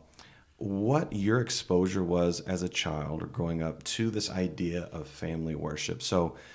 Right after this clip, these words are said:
we have this Deuteronomy six, four through nine, the Shema idea of, you know, like we talked about just a few minutes ago, the as you go, when you, when you walk along the way, when you get up in the morning, when you go to bed. And,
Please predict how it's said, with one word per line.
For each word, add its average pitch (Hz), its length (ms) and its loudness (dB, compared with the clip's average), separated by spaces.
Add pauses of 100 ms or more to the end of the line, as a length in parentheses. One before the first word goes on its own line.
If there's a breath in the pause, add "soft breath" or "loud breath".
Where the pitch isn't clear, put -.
(200 loud breath)
we 107 100 2
have 123 180 6
this 113 180 4
Deuteronomy 98 600 2
six, - 300 -2
four 90 200 4
through 87 200 -4
nine, 85 280 0
the 82 80 -2
Shema 82 640 2
idea 82 560 0
of, 76 340 -2 (300 loud breath)
you 92 140 2
know, 80 120 0
like 87 180 -2
we 101 80 2
talked 92 280 2
about 95 280 0
just 95 200 -6
a 98 60 -6
few 110 220 -2
minutes 82 320 -2
ago, 82 220 -4
the 80 120 -6
as 82 340 -4
you 95 100 -2
go, 82 340 0
when 82 220 -2
you, 78 120 -4 (320 loud breath)
when 92 80 -2
you 82 100 0
walk 90 280 2
along 92 280 4
the 90 80 6
way, 82 420 0
when 82 220 -4
you 80 200 -2 (140)
get 104 120 2
up 120 100 2
in 123 60 2
the 120 60 4
morning, 123 360 4
when 90 100 0
you 80 60 -2
go 104 180 2
to 113 80 0
bed. 110 340 0
And, 90 140 -4